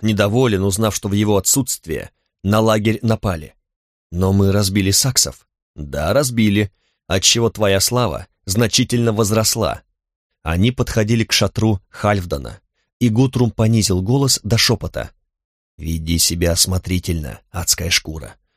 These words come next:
Конунг и другие ярлы прекрасно сознают, какую опасность ты предотвратил. Это заставило их уважать тебя.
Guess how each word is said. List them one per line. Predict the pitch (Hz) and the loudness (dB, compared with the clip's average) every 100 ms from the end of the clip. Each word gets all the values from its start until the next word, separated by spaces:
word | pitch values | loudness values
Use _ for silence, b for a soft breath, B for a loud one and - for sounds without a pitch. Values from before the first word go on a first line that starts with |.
| _ _ | _ _
Конунг | - 117 101 82 - - - | 0 2 2 -2 -8 -16 -4
и | 117 | -2
другие | 107 113 107 104 | 2 2 4 4
ярлы | 95 117 98 78 64 _ _ - | 4 2 2 -4 -12 _ _ -2
прекрасно | 104 - 113 104 - | 0 0 0 2 0
сознают, | 104 107 95 104 110 107 - | 0 0 2 2 2 0 0
какую | 104 - 117 98 | -4 0 2 2
опасность | 87 - 107 - 62 - - - | 2 0 -2 -4 -8 -8 -8 0
ты | 107 92 - _ - | 0 0 -4 _ -2
предотвратил. | 123 110 104 104 98 - 80 - _ _ _ _ _ - | 0 2 0 -2 -4 -4 -8 -10 _ _ _ _ _ -4
Это | 90 98 | -2 0
заставило | 98 98 - 101 98 98 | 0 0 0 0 2 0
их | 95 - | 0 -2
уважать | 101 101 98 101 - | 0 0 0 -2 -6
тебя. | - 78 50 | -10 -10 -10